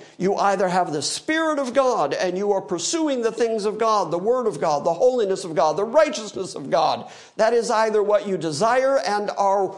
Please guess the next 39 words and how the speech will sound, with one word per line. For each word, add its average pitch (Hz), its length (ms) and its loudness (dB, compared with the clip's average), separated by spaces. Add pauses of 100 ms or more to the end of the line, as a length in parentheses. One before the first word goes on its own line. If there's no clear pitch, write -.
(120)
working 262 580 2
toward 254 480 4
in 214 260 -2
your 214 220 2
life, 226 420 0 (360)
or 440 280 4
you 294 280 2
are 214 220 6
walking 190 880 0 (720)
not 277 300 0
only 269 280 4
according 226 420 4
to 202 60 0
the 190 100 0
prince 226 340 -2
of 185 140 -2
the 190 80 -2
power 220 420 4
of 170 140 0
the 170 260 -2
air, 262 340 4 (200)
but 226 180 0
that 240 220 2
is 240 220 -2
the 226 120 2
power 247 640 2 (160)
that 214 160 6
is 214 160 0
working 233 520 2
in 302 480 0
you, 208 320 2 (120)
making 226 640 0
you 190 300 2 (160)
a 190 140 4
child 233 580 2
of 151 160 -2
disobedience 233 1160 2
against 196 480 0
God. 160 580 -4